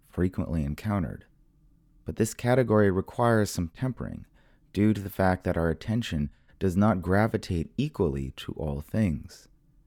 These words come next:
For example, our attention is more efficient at detecting negative emotions or threats than it is with things that have positive associations. In the sense,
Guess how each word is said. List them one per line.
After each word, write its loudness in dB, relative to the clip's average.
For 2
example, 4
our 6
attention -2
is -2
more 2
efficient -4
at -6
detecting -4
negative 0
emotions 0
or -4
threats -6
than 4
it 4
is 2
with -4
things -2
that -6
have -6
positive -6
associations. -8
In 4
the 6
sense, -2